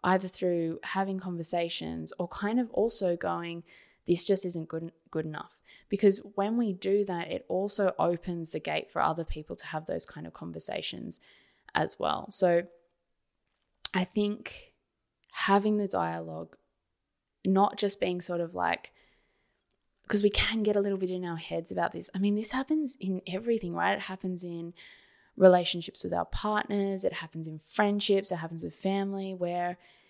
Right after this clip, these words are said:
it's like something needs to change. And we've been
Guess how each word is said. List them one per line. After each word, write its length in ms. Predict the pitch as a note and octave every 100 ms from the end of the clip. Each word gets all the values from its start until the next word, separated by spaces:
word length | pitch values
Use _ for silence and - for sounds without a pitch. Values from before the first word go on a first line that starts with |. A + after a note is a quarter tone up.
| _ -
it's 180 | F#3
like 160 | - F#3
something 320 | A3 A3+ A#3+
needs 240 | A#3 G3+ -
to 80 | F3+
change. 800 | - G#3 G#3+ G#3 F3 E3+ F3 -
And 160 | F3 F3+
we've 200 | F#3 F#3
been 260 | F#3+ F#3